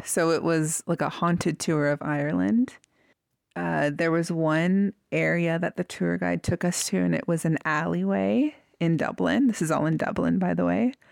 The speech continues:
Um, and he said that it's haunted by this lady, and her name is Darky Kelly, and she's this kind of well-known, um, figure in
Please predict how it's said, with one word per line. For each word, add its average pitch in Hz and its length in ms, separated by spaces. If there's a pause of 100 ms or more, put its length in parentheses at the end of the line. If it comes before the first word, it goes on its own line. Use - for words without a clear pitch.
(100)
Um, 156 720
and 170 100
he 170 100
said 170 260
that 175 140
it's - 420 (200)
haunted 175 800
by 165 180
this 160 280
lady, 156 880 (800)
and 170 280
her 180 200
name 156 300
is 170 500 (140)
Darky 160 440
Kelly, 185 500
and 175 180
she's - 360
this - 720 (640)
kind 180 320
of 170 100
well-known, 156 1300 (480)
um, 180 240
figure 156 460
in 160 120